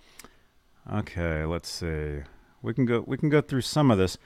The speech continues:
but basically, um, I just wanna talk about the record tonight, talk about some of the songs, get some of your, uh, your input, uh, in the chat, what some of your favorite songs were, um, how you felt when the, uh, when the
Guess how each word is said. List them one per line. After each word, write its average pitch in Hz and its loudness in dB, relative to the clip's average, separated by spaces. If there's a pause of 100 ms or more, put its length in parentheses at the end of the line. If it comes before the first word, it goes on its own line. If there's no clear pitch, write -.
(420)
but 107 2
basically, 117 8
um, 101 6 (1120)
I 170 12
just 220 8
wanna 190 12
talk 151 12
about 135 10
the 110 6
record 117 8
tonight, 113 6
talk 113 6
about 104 4
some 110 2
of 92 0
the 85 -4
songs, 156 8
get 110 4
some 110 4
of 104 6
your, 113 8
uh, 104 8 (500)
your 110 6
input, 110 4
uh, 92 6
in 95 2
the 101 2
chat, 110 6
what 98 0
some 107 2
of 101 4
your 101 4
favorite 104 2
songs 104 4
were, 92 6 (680)
um, 80 0
how 101 2
you 104 6
felt 98 6
when 87 2
the, 85 4
uh, 82 4
when 85 0
the 87 -2